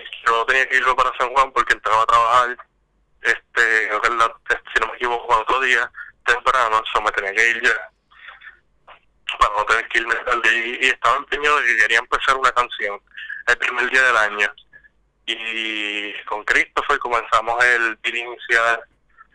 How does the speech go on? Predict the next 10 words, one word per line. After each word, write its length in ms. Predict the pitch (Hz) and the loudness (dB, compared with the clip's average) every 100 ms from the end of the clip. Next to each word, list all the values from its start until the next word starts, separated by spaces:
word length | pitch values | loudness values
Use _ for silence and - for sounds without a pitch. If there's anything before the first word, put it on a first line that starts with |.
| - _ _ | -20 _ _
de 120 | - | -6
lo 220 | 107 107 | -4 -2
que 120 | - | 0
es 640 | 104 - 104 104 104 104 107 | -2 -2 -6 -4 0 0 2
Balcón 400 | 107 - 113 107 | -2 0 -6 -2
del 140 | 104 - | -4 -4
cinco 220 | 104 104 - | -12 -10 -8
cero 180 | 98 95 | -8 -2
tres, 420 | 123 135 135 131 127 - _ _ _ _ - - _ - | 2 4 2 0 -4 -12 _ _ _ _ -20 -20 _ -2
después 880 | 113 - 123 113 117 117 117 113 | -2 -2 0 2 4 4 4 2